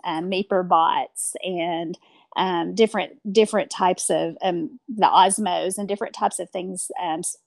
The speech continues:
that our kids were using in the library, um, snap circuits and makey makeys and, and things like that. And,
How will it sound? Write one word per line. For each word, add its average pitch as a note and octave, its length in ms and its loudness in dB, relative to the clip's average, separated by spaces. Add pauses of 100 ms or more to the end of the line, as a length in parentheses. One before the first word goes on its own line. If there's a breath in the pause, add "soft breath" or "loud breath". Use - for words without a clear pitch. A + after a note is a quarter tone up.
(120)
that F#3 600 6 (220)
our F#3+ 140 8
kids G#3+ 320 0
were G3 160 0
using G3+ 460 0
in E3+ 60 -2
the E3 60 -2
library, D3 600 -2 (320 loud breath)
um, D#3 160 2
snap A3 400 2
circuits - 720 -2
and F#3 120 -2
makey F3 400 -2
makeys E3 680 -2
and, E3 320 -4
and F#3+ 140 -10
things F#3 220 -2
like E3+ 180 0
that. F#3 300 6 (420 loud breath)
And, G3 440 2